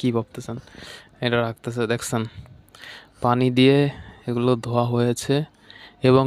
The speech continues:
তারপরে এগুলোকে রাখা হচ্ছে পরিষ্কার ডিশের ভিতরে, অর্থাৎ পরিষ্কার গামলার ভিতরে। দেখেন এগুলোর অবস্থা কীরকম, কত সুন্দর দেখাচ্ছে। আর এটা যদি রান্না করে একবার খাওয়া হয়, সেই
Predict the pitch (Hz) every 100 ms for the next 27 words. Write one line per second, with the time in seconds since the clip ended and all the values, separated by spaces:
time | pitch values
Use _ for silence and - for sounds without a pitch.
0 | 127 123 123 123 131 131 131 135 131 123
1 | 120 127 123 - 135 123 _ _ _ _
2 | 139 131 127 - 127 117 120 123 - 127
3 | 120 117 117 120 123 156 _ _ - _
4 | _ - 120 123 135 - 123 - 131 117
5 | 120 120 123 123 120 113 110 107 110 -
6 | _ _ _ _ - _ - - - _
7 | 127 127 127 123 123 123 127 120 120 123
8 | - 131 123 120 117 113 113 120 - 123
9 | - 120 123 120 113 117 120 117 - 120
10 | 123 - - _ _ _ _ _ 120 120
11 | 113 123 127 127 120 120 123 123 120 117
12 | 120 - - 123 120 120 107 107 - 131
13 | 127